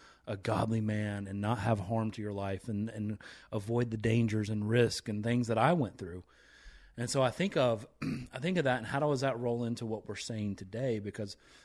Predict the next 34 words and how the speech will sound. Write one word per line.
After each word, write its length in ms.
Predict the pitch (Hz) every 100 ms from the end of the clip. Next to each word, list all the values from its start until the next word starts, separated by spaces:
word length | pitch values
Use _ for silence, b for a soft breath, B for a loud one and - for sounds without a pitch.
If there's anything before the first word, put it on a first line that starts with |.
| B
we're 160 | 120 165
talking 460 | 165 123 110 110
to 180 | 95 110 -
us, 380 | 120 110 -
not 220 | 120 110 - _ _ _ _ -
coaching 400 | - 113 - 101
just 260 | 104 -
you. 320 | 113 123 127 110
We, 180 | 113 120
we 160 | 117
need 140 | 143 127
to 60 |
hear 220 | 110 117 110
these 220 | 104 101
things 260 | 107 98
too, 180 | - 160
because 360 | 123 107 107 - B B B B B
training 440 | - - 147 180 160
in 160 | 113
righteousness 760 | 104 127 190 120 - 101 95 -
is, 520 | - 110 107 104 98 - b b b b b _ _ _ _ - -
means 640 | - 120 151 180 135 147 127
that 360 | 120 117 117 - - - - _ _ -
you're 160 | 135
trimming 460 | 120 - 151 165 156
away 280 | 127 135 139
unrighteousness, 840 | 131 190 202 113 - 107 - 110
and 180 | 127 120
no 100 | 120
one 220 | 143 180
wants 220 | 147 131 -
to 220 | 120 113
look 400 | 107 147 185 -
at 260 | 101 110